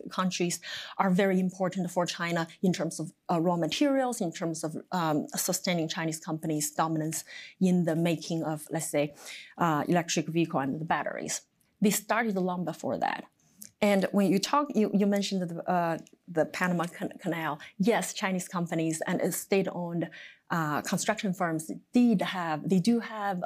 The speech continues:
ownership in the Panama Canal in, uh, for, for the terminal, but they also have presence in the air, in countries like, uh, Brazil or Peru or Chile. Um, one example just on top of mind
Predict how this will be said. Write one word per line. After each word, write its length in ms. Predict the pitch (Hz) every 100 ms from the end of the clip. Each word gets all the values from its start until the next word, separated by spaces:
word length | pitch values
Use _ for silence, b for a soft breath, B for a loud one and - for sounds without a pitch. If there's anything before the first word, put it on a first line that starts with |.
| -
ownership 480 | 196 180 - 165
in 180 | - 170
the 80 | 151
Panama 300 | - 156 147
Canal 480 | 147 170 160 147 -
in, 200 | 175 165 - 107
uh, 80 | 104
for, 280 | 151 170 160
for 200 | 160 175
the 100 | 160
terminal, 540 | - 160 175 226 294 302 B B B
but 180 | 170 220
they 120 | 233 -
also 300 | 277 285 277
have 280 | 247 214
presence 480 | - 208 190 185 180
in 240 | 175 180 175
the 100 | 170
air, 240 | 180 175
in 220 | 190 180
countries 420 | 165 185 175 185 175
like, 400 | 180 170 160 - B B B
uh, 160 | 185 175
Brazil 580 | 165 185 165 190 185 170
or 80 | 170
Peru 440 | - 180 165 170
or 180 | 156 156
Chile. 580 | - - 240 98 67 - B B B B
Um, 640 | 185 175 160 156 147 143 - _ -
one 440 | 190 226 240 226 - -
example 420 | 196 202 202 196
just 160 | 185 185
on 140 | - 180
top 200 | 175 180
of 180 | 165
mind 380 | 202 240 190 175